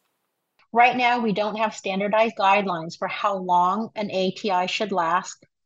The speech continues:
or even what the criteria should be for stopping the A T I and restarting A R T. So we have a lot of different trials that unfortunately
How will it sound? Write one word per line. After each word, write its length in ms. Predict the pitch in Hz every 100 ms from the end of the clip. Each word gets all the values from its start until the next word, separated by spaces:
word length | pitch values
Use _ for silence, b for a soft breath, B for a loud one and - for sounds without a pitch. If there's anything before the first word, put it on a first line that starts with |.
| _ -
or 180 | 220 -
even 380 | 240 233 220 208
what 200 | 208 -
the 60 |
criteria 680 | 208 214 190 - 262 262 208
should 220 | 190 196
be 120 | 190 196
for 200 | - 196
stopping 640 | - - 202 233 277 202
the 160 | 180 175
A 120 | 170
T 200 | - 185
I 160 | 165 175
and 120 | 165
restarting 640 | 175 190 185 180 175 180 170
A 80 |
R 100 | 156
T. 460 | 151 - 247 160 - b b b _
So 580 | - 208 190 190 190 -
we 140 | 208
have 200 | 180 175
a 80 | 180
lot 260 | 185 220
of 100 | 254
different 300 | 240 - 214
trials 440 | - 180 180 180 180
that 120 | 180
unfortunately 800 | 175 175 - 208 208 196 185 151